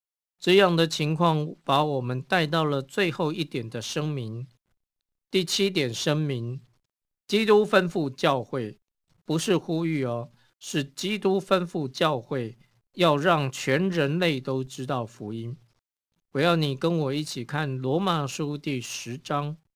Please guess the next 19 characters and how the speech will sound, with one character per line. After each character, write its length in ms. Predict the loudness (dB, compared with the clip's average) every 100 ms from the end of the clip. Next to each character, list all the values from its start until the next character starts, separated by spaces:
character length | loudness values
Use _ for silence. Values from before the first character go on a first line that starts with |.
| _ _ _
跟 180 | -2 0
我 140 | 0
一 140 | 0 -2
起 220 | -4 -8
翻 340 | -6 -2 0
到 200 | 2 0
那 180 | 0 -2
里。 300 | -4 -8 -10 _ _ _ _ _
我 80 | -2
们 200 | 0 2
不 140 | 2
会 140 | 2 2
读 200 | 0 0
完 220 | 0 -2
全 420 | -4 -2 0 0
部 180 | -2 -2
的 140 | -4
经 300 | -4 -4 -4
文， 320 | -4 -4 -6